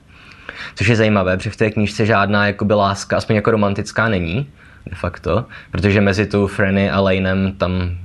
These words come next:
to je prázdný vztah. No ale my asi si to můžeme odvodit tak, že je to,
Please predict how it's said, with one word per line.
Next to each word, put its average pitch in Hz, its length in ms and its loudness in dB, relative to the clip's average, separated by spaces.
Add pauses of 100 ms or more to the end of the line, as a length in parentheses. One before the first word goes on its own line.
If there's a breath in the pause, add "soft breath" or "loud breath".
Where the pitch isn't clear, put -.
(240)
to 90 80 -2
je 92 140 2
prázdný 90 400 0
vztah. - 520 -8 (1080 loud breath)
No 113 100 4
ale 131 180 4
my 139 140 4
asi 127 220 -2
si 135 200 2
to 135 120 0
můžeme 135 240 4
odvodit 123 420 2
tak, 123 200 0
že 131 100 2
je 123 60 2
to, 131 300 0